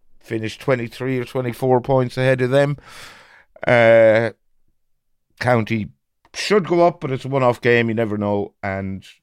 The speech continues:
I think it would be best for everyone in the National League if they did go up, because it would give everyone else a fighting chance of, you know, sort of level the playing field a bit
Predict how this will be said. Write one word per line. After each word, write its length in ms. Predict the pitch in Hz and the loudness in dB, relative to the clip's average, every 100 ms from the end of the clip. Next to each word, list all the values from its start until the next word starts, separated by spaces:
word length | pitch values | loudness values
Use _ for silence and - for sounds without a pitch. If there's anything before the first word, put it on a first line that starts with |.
| _ _ _ _ _ | _ _ _ _ _
I 100 | 104 | -6
think 320 | 95 - 104 | -6 -8 -8
it 80 | 107 | -8
would 220 | 95 90 - _ _ _ _ _ _ _ | -8 -10 -14 _ _ _ _ _ _ _
be 200 | 98 80 _ _ _ _ _ _ | -12 -12 _ _ _ _ _ _
best 340 | 101 90 - | -10 -10 -16
for 200 | - 90 | -12 -8
everyone 400 | 101 98 90 87 | -6 -6 -8 -8
in 280 | 87 87 87 - | -10 -12 -14 -18
the 160 | 92 | -16
National 380 | 87 87 - 87 | -14 -14 -14 -12
League 240 | 87 85 | -10 -10
if 260 | 76 92 - | -10 -12 -12
they 160 | 90 87 | -12 -10
did 260 | 95 90 | -10 -10
go 220 | 82 76 | -12 -12
up, 140 | 82 _ _ | -14 _ _
because 320 | - 73 82 78 | -20 -20 -18 -16
it 60 | |
would 180 | 78 82 _ _ _ _ _ | -14 -16 _ _ _ _ _
give 180 | 110 80 | -14 -12
everyone 340 | 80 80 85 | -12 -12 -12
else 240 | 87 85 - | -12 -14 -16
a 40 | |
fighting 480 | - 90 87 95 90 | -14 -12 -12 -14 -18
chance 420 | - 95 90 - _ _ - | -16 -16 -18 -20 _ _ -14
of, 320 | 90 87 95 _ _ - - _ _ | -14 -16 -20 _ _ -20 -20 _ _
you 140 | - 110 | -4 0
know, 500 | 101 95 104 123 117 | 0 -2 -6 -10 -10
sort 300 | - 139 110 | -4 -2 -2
of 280 | 120 104 110 | -4 -8 -2
level 300 | 120 113 107 | 0 0 -4
the 80 | |
playing 380 | 104 127 117 104 | -4 -4 -2 -4
field 300 | 101 98 92 | -10 -12 -12
a 40 | 90 | -12
bit 220 | 92 | -14